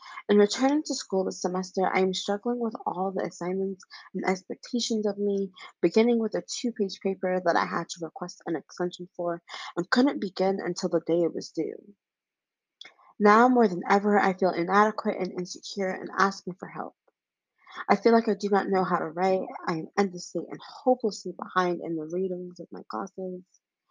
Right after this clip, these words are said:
I do not know how to do this kind of school well.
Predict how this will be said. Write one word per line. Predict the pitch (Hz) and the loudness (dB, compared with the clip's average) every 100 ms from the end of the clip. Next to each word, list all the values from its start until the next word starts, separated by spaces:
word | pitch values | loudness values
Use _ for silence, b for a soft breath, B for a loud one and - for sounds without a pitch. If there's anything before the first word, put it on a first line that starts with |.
| B B B B - | B B B B 2
I | |
do | 202 208 | 6 8
not | 202 220 | 8 6
know | 226 | 4
how | 196 190 | 4 2
to | 175 - | 0 2
do | 208 | 2
this | 202 185 | 2 -2
kind | - 170 | -4 -4
of | 165 | -6
school | - 160 - | -6 -8 -6
well. | - 98 - 196 | -2 -2 -2 -8